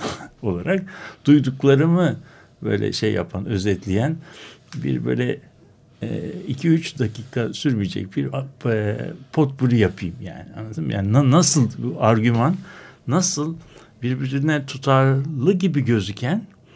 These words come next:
ama aslında hiç iş tutarlığı olmayan bir söylem nasıl kuruluyor? Mesela aileden birisi, e, işte şeye gidiyor, bir yabancı ülkeyi geziyor.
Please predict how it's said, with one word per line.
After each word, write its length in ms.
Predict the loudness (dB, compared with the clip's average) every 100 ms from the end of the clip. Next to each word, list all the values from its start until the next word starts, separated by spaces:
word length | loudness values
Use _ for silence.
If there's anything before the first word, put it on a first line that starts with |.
| -20 _
ama 200 | 0 2
aslında 280 | 2 2 2
hiç 160 | 2
iş 280 | 0 0 -2
tutarlığı 480 | -4 -2 -2 0 0
olmayan 520 | 2 0 0 0 0
bir 100 | -2
söylem 440 | 2 4 6 4 4
nasıl 240 | 2 0
kuruluyor? 440 | -4 -4 -4 -8 -12 -14 -6
Mesela 360 | -2 -2 -2 -4
aileden 520 | -4 -2 -2 -2 0
birisi, 460 | 0 0 -2 -4 -4 -20 -20 _ _ _ -20 -20 -20 _ -16 -16 -20 -20 _
e, 120 | -6
işte 220 | -6 -4 -2
şeye 260 | 2 2
gidiyor, 380 | 2 -2 -4 -8 -10 -18 -20 -18 -18 -12 -14 -12 -16 -16 -6
bir 60 | -2
yabancı 460 | 0 2 0 0
ülkeyi 380 | -2 -2 -2 -2
geziyor. 460 | -2 -4 -6 -6